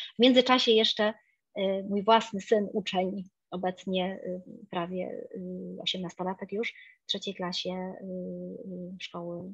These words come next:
w trzeciej klasie liceum, też mi dawał po drodze takie właśnie,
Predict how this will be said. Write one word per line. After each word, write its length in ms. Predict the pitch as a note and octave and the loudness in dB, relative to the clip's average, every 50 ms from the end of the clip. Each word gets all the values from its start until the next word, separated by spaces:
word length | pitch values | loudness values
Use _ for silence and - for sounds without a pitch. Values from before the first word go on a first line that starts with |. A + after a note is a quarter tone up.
| - _ | -16 _
w 40 | - | -14
trzeciej 220 | - F3+ - F#3 | -14 -12 -10 -8
klasie 220 | - E3+ F3 - | -10 -10 -10 -8
liceum, 380 | F#3 E3+ - F3 F3 G3 A3+ B3 - _ _ _ - - - - _ _ | -10 -10 -8 -8 -8 -6 -6 -8 -10 _ _ _ -20 -20 -20 -20 _ _
też 240 | - C#4+ C#4 - - | -2 0 0 0 -2
mi 140 | F3+ E3 E3 | -2 -4 -4
dawał 380 | F3+ E3+ E3+ E3 D#3+ D#3+ F#3+ - _ _ | -2 -2 -2 -2 -4 -6 -8 -12 _ _
po 80 | - F3 | -8 -4
drodze 420 | F3+ F#3 F3 F3 - E3 D#3 G3 F3+ _ _ _ | -2 -2 -2 -2 -4 -8 -10 -12 -12 _ _ _
takie 240 | - F3 F3 - F3 | -12 -10 -6 -4 -4
właśnie, 460 | F3+ F3 F3 F3 - - D#3 D#3 F#3 | -2 -2 -2 -2 -2 -2 -4 -6 -6